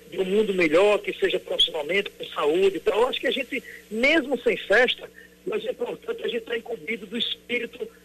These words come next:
da positividade, né? A gente sempre pensar que o ano seja muito melhor do que esse, né? Isso é um, foi um ano,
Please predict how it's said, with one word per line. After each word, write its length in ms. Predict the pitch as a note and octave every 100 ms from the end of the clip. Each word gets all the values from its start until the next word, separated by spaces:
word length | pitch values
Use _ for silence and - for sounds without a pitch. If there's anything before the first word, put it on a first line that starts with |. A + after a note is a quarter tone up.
| - -
da 100 | G3
positividade, 1000 | A3+ A3 G#3+ A3+ F#3 G#3 D3+ D3 B2
né? 100 | C#3
A 60 | E3+
gente 200 | F3 -
sempre 280 | A#3 A3+ G#3
pensar 440 | D#3+ - G#3 G#3+ - - -
que 140 | - G#3
o 140 | F#3+
ano 260 | A3 A3 G#3
seja 400 | - G#3 G#3 F#3 - - - -
muito 320 | F#3+ D4+ -
melhor 240 | A3+ G3+ F#3+
do 80 |
que 120 | E3 E3
esse, 360 | D3+ G#3+ G#3
né? 120 | E3+ D#3+
Isso 160 | -
é 40 | G#3
um, 300 | G#3 F#3+ G3 -
foi 100 | G#3+
um 280 | G3 F#3+ F3+
ano, 340 | F#3+ F3+ D#3